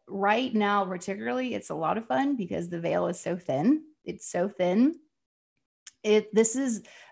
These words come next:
the best time ever to start kind of playing with your abilities and, and really kind of ex-, seeing how far you can expand your, your mind and, um, playing with the matrix a little bit.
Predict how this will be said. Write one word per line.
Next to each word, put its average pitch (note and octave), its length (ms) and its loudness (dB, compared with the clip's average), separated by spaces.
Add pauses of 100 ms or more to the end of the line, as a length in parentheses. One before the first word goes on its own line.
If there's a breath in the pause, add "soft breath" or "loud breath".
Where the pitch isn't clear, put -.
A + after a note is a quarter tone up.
the G3+ 80 2
best F3+ 400 4
time G3 260 2
ever G3+ 580 2 (260 loud breath)
to G3+ 420 2
start F#3+ 680 2
kind G3 420 2
of F#3 400 2 (440 soft breath)
playing F#3+ 880 4
with F3 260 0
your E3+ 580 2
abilities E3+ 680 0
and, E3+ 160 -2
and F3+ 240 2
really F#3 200 2
kind G3+ 240 0
of E3+ 100 0
ex-, - 220 -8
seeing G#3 600 6
how F3+ 280 2
far F#3 260 4
you F3+ 140 0
can F3 120 0
expand F3+ 1080 2 (160)
your, F3 380 2
your F3 200 2
mind F3+ 680 4
and, F3+ 360 2
um, F3 380 0
playing F3+ 300 0
with F3 100 -2
the E3+ 80 -10
matrix F3+ 400 -4
a A3 40 -4
little G#3+ 140 0
bit. A#3+ 220 4